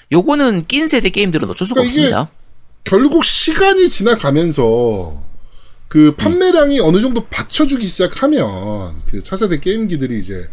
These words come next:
Speaker 2: 어, 게임기에 대한 보급이 점점 이제 숫자가 좀 늘어나기 시작하면, 당연히 이쪽 세대용 게임들도 당연히 많이 나올 거기 때문에,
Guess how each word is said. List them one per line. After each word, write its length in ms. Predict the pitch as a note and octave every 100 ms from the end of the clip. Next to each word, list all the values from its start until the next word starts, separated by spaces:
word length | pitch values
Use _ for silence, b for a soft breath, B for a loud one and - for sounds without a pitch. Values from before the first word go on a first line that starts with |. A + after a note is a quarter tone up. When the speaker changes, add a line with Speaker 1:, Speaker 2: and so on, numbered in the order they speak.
| b b b b
Speaker 2:
어, 400 | A2 G#2 G2 G2 A2 - - - -
게임기에 540 | C#4+ D4 C4 - G#3+ C4
대한 200 | A3 D#3+
보급이 560 | D#3+ F3 - D4+ G#3
점점 380 | F3+ F#3 E3+ D#3
이제 240 | C3 B2+
숫자가 380 | A#2 - A#3+ G#3+
좀 120 | G3
늘어나기 460 | A#2+ B2 F#3+ G#3 D#3
시작하면, 1000 | C3 G3+ F#3+ - C#4+ D4+ B2 D#3+ D#3 F#2+ - - b b b b b
당연히 720 | - C#3+ G3 D#4 F4+ F4+ E4
이쪽 220 | G#3 -
세대용 420 | - C4+ B3 A3+ G3
게임들도 520 | A#3 A#3+ G#3+ G3+ G3+
당연히 500 | - D#3+ C4+ D#4 G3
많이 240 | A2 E3+
나올 300 | D3 A2+ G3+
거기 220 | B3 B3+ A3
때문에, 540 | A#2+ G#2 C3+ F3+ A2+